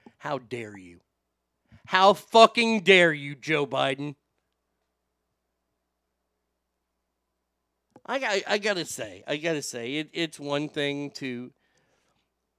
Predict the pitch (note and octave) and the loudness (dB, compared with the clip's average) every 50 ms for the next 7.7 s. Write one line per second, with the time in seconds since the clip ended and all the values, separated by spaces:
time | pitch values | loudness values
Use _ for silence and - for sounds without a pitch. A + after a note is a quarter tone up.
0 | _ _ _ - - F#3+ G#3+ F#3+ E3 C3+ C3+ C#3 C3+ C3+ C3 C3 C3+ C3 A#2 A#2+ | _ _ _ -6 -2 -2 0 0 -2 -2 -4 -4 -2 -2 -2 -2 -2 -4 -6 -10
1 | - - C#3 A#2+ - B2+ A#2+ - - B2 A#2 G#2+ G#2 G#2 - - G#2+ G2+ F#2 - | -10 -10 -10 -10 -12 -14 -18 -14 -12 -12 -12 -12 -14 -16 -16 -14 -14 -14 -16 -18
2 | - - - - - - - D3+ C#3+ C3+ B2 C#3 C3+ B2 G2 - _ _ _ _ | -20 -20 -20 -20 -18 -10 -8 -8 -8 -6 -6 -6 -6 -6 -8 -10 _ _ _ _
3 | _ _ _ _ _ _ - F#3 F3 D3+ C#3 F#3+ G3+ G3+ G3 E3+ D#3 F3 F#3+ F#3+ | _ _ _ _ _ _ -8 -8 -8 -6 -4 -4 -2 -2 -2 -2 0 0 0 0
4 | F#3+ F#3 F3+ F#3 F3+ - - - D#3+ C#3+ C3 _ _ _ _ _ - F#3 F3 F3 | 0 -2 -4 -6 -8 -10 -14 -18 -18 -18 -20 _ _ _ _ _ 2 4 4 6
5 | F3 F3+ F3+ F3 F3+ F3 - - E3+ D#3+ D3 C#3+ C#3+ C#3+ D3 D3 D3+ D3+ D3+ D#3 | 6 6 6 6 4 0 -2 -2 -2 0 0 0 0 0 0 0 0 0 0 0
6 | D#3+ E3+ E3+ D#3+ _ - D#3+ F3 F#3+ F#3 D#3+ F3 F3 E3+ E3+ D#3+ D3+ D3+ D3 D3 | -2 -4 -6 -10 _ -4 -2 0 0 0 2 2 2 2 0 0 -2 -2 -4 -4
7 | C#3+ C3 - - E3 D3+ C#3 C3+ - - D3 C#3+ D3+ D3 | -6 -8 -8 -6 -6 -6 -6 -6 -8 -12 -14 -14 -14 -14